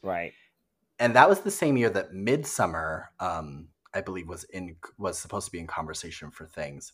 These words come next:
Speaker 2: but
Speaker 1: Yeah.
Speaker 2: that fell through as well.
Speaker 1: Right.
Speaker 2: Um,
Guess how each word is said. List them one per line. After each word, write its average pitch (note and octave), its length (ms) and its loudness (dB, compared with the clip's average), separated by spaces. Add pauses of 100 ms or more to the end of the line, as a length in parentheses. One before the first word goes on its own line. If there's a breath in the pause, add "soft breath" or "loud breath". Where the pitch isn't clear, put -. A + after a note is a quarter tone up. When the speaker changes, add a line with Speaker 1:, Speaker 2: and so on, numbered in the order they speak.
Speaker 2:
but F#2+ 100 -4
Speaker 1:
Yeah. G2 60 2
Speaker 2:
that G#2 180 6
fell D#2+ 380 -2 (180)
through E2 440 -10
as D#2+ 180 -8
well. F2+ 520 -2 (100)
Speaker 1:
Right. F2 260 -8 (220)
Speaker 2:
Um, D#2+ 580 -2